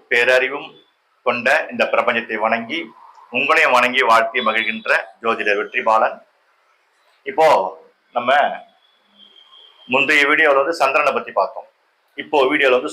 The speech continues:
சூரியனை பத்தி பார்க்க போறோம். இப்போ உங்க ராசி கட்டத்துல, உங்க ஜாதகத்துல சூரியன் எங்க இருக்கு அப்படின்னா, நீங்க பிறந்த மாதம் எந்த மாதமோ அந்த மாதத்துக்கு உண்டான இடத்தில் தான் அந்த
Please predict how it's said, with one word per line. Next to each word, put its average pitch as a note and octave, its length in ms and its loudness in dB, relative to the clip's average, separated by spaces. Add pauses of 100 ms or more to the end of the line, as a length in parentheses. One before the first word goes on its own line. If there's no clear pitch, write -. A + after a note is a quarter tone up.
சூரியனை F3+ 340 4
பத்தி A2 200 -6
பார்க்க F#2+ 280 -10
போறோம். - 200 -18 (580)
இப்போ - 200 0
உங்க C3+ 180 2
ராசி D3 240 4
கட்டத்துல, G#2+ 400 -4 (300)
உங்க A2+ 120 -6 (100)
ஜாதகத்துல G#2 500 2 (580)
சூரியன் E3+ 400 2
எங்க B2+ 180 -2
இருக்கு G2 300 -4 (680)
அப்படின்னா, G#2+ 340 -2 (520)
நீங்க B2+ 180 -2 (100)
பிறந்த E3 300 2 (240)
மாதம் D3+ 420 4 (160)
எந்த B2+ 140 -2 (120)
மாதமோ A#2 300 2 (180)
அந்த B2 140 -2 (140)
மாதத்துக்கு B2+ 680 -2
உண்டான A2 420 0
இடத்தில் A2+ 400 -4
தான் G3 220 2
அந்த A#2+ 120 -2